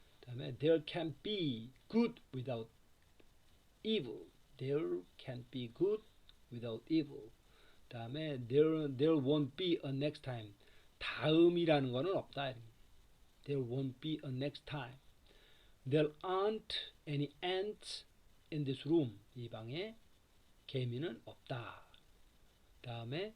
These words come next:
에, 지난달에, 지난 삼 개월 동안에, 에, 몇 번의, 에, 한 오, 육 번의, 에, 강도 사건이 있었다. There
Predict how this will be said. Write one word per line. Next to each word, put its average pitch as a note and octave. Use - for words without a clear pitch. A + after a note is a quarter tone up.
에, A#2
지난달에, C3+
지난 C#3
삼 D3
개월 B2+
동안에, B2+
에, A#2+
몇 A#2+
번의, C#3+
에, A2+
한 A2+
오, C3+
육 D3+
번의, D#3+
에, A#2
강도 C3
사건이 C3
있었다. A2
There B2